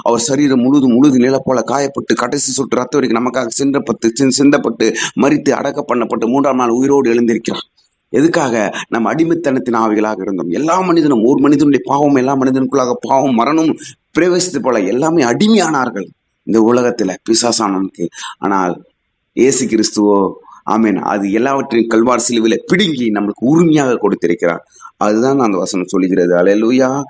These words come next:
அப்ப நம்மளுக்கு அடிமைத்தனத்தின் ஆவியை கொடுக்காமல் உரிமைத்தனத்தின் ஆவியை கொடுத்து, கொடுத்திருக்கிறார். அல்லேலூயா. அதுதான் சுதந்திரம்.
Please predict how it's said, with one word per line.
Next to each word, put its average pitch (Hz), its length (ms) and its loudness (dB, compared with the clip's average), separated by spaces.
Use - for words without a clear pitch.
அப்ப - 220 -4
நம்மளுக்கு 104 300 -2
அடிமைத்தனத்தின் 143 800 0
ஆவியை 98 180 -2
கொடுக்காமல் 92 560 -2
உரிமைத்தனத்தின் 123 760 2
ஆவியை 92 240 -2
கொடுத்து, 85 300 -4
கொடுத்திருக்கிறார். 90 720 -2
அல்லேலூயா. 101 260 0
அதுதான் 143 240 0
சுதந்திரம். 143 420 -2